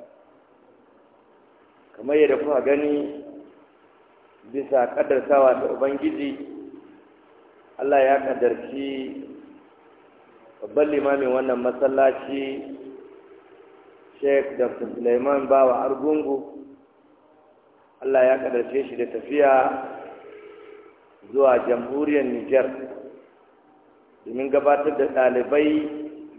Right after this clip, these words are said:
domin yin muƙabala na zaman su ɗalibai na wannan jami'an musulunci ta Sayi. Wannan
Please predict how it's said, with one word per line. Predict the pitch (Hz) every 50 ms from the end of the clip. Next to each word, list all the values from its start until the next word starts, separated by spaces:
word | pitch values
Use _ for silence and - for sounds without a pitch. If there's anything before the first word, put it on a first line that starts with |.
| - - _ _ _ _ _ _ _ _ _ _ _ _ _ _ _ _ _
domin | 104 113 120 120 127 143 147 151 151
yin | 156 156 147 139 131 123
muƙabala | 120 - - 135 143 147 147 147 156 151 151 147 139 139 135 135 - - - - - - - - - - - - - - - - - _ _ _ _ _ _ _ _ _ _ _ _ _ _ _ _ _ _ _ _
na | - 117 120 123 135 139 139 143 143 143 139 139 143 - - - - - - -
zaman | - 143 147 147 151 151 147 -
su | - -
ɗalibai | - 131 131 127 123 - - 139 143 143 147 143 143
na | 147 151 143
wannan | 139 127 127 131 131 127
jami'an | 131 139 143 143 147 - 143 139 131 127
musulunci | - - 135 139 139 139 139 131 - -
ta | 127 123 -
Sayi. | - 113 107 107 98 95 - - - - - - - - - - - _ _ _ _ _ _ _ _ _ _ _ _ _ _ _ _ _ _ _ _ _ _ _ _
Wannan | - 127 143 151 143